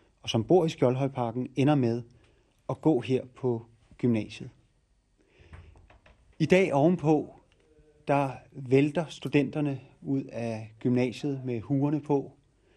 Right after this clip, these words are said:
Der er champagne og blomster i cellofan. Og en opløftet stemning. Hernede i kælderen, der ligger bogkælderen. Og du har sommerferie,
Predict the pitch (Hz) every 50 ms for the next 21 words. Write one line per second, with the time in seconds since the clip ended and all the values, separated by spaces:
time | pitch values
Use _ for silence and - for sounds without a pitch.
0 | _ _ _ _ _ _ - - 117 113 110 - 104 107 107 107 104 101 101 98
1 | 98 - - _ _ _ _ _ _ _ - - _ _ _ _ - - - -
2 | 101 107 123 123 123 135 143 147 143 143 143 139 127 120 113 113 110 107 - -
3 | 123 123 117 - - - 139 131 123 - - 120 117 - - 151 151 147 - 123
4 | 127 - _ _ _ _ _ _ _ _ _ _ _ _ _ _ _ _ _ _
5 | _ _ _ _ _ _ _ _ _ _ _ _ _ _ _ _ - 120 117 120
6 | 131 127 127 143 147 135 143 - 147 139 - 123 113 117 123 127 117 117 196 185
7 | 180 180 180 - - 165 165 185 196 190 175 147 123 - - _ _ _ _ _
8 | _ _ _ _ - 160 156 160 151 147 151 147 - 131 127 139 135 - 170 160
9 | 151 147 143 143 139 139 - - _ _ _ _ _ _ _ _ _ _ _ _
10 | _ _ _ _ _ _ _ _ _ _ _ _ _ _ _ _ _ _ - 127
11 | - 170 185 190 180 - 156 143 160 175 170 - 156 127 113 117